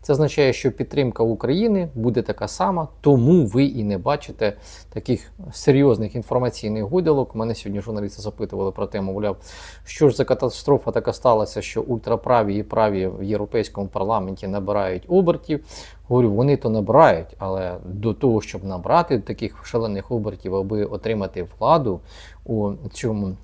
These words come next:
законодавчому органі, то їм дуже далеко, я вважаю, практично ніколи. Найближчі п'ять років,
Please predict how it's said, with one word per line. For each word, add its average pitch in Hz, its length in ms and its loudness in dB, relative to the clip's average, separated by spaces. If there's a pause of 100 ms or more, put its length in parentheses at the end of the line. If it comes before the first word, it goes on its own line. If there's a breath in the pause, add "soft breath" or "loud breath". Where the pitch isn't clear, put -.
законодавчому 107 840 -2
органі, 90 360 -8 (500 soft breath)
то 127 100 2
їм 120 260 2
дуже 113 220 2
далеко, 113 380 0
я 104 140 2
вважаю, 110 380 2
практично - 640 -6
ніколи. 107 540 -2
Найближчі 104 520 -4
п'ять 95 240 -6
років, 151 420 -2